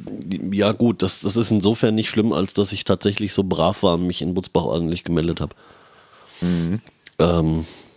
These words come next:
Speaker 1: ja, und ansonsten ist da, also, ich finde eh die, diesen Hauskram, also man möge mir gerne widersprechen.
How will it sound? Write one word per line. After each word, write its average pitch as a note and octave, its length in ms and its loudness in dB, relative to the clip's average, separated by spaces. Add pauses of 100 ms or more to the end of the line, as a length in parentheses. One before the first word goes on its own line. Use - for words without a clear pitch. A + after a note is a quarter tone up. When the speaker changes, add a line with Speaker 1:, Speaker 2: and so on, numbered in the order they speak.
(1040)
Speaker 1:
ja, E2 160 4
und D#2+ 500 0
ansonsten E2+ 460 0
ist - 160 -2
da, E2 60 2
also, E2+ 240 0 (1040)
ich - 180 -6
finde D3+ 240 -2
eh D3 80 0
die, D3 160 0
diesen C3 300 2
Hauskram, C#3+ 500 2
also B2 140 2
man A2+ 220 2
möge C#3 200 2
mir B2+ 160 2
gerne B2 260 0
widersprechen. A#2 600 -2